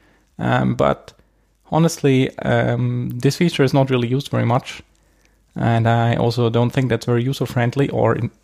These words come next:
like, provider-friendly. So I don't see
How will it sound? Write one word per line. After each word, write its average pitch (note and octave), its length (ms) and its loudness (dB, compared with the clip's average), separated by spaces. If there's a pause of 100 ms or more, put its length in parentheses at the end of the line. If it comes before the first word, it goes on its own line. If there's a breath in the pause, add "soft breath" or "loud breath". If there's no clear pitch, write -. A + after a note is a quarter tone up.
like, A2+ 240 0
provider-friendly. C3+ 960 0 (640 soft breath)
So B2 420 4
I C3 80 4
don't C#3+ 160 2
see B2+ 480 2